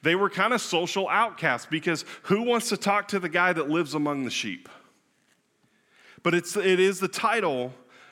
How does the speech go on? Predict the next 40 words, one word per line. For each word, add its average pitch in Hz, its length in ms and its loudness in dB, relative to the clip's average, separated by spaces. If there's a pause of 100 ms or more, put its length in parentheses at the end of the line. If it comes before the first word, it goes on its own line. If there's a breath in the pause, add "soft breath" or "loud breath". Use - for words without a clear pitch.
(180 loud breath)
that 175 200 2 (120)
is 147 160 -4
given 160 340 -2
to 147 140 -8
Jesus 156 500 -2
here. 120 220 0 (260 loud breath)
But 175 120 2
as 175 180 0
we 185 80 -4
start 233 400 0
to 220 80 -4
dive 185 300 0
in, 175 160 2
what 165 160 -2
you're 165 120 0
gonna 185 140 0
see 220 300 -4
here 151 300 0 (200 loud breath)
is 143 140 -2
that 156 140 0
there's 160 180 -4
actually 190 320 2
a 170 60 0
much 151 280 -2
richer 170 380 0
and 147 120 0
a 135 40 0
much 135 260 -2 (180)
deeper 143 600 0 (360 loud breath)
element 147 540 0
to 135 220 -4
these 117 160 -4
shepherds, 131 420 -2
that 120 140 -6
there's 143 180 -2
a 131 40 -6
certain 190 300 0
identity 147 680 0
to 139 220 -2
them 113 320 -2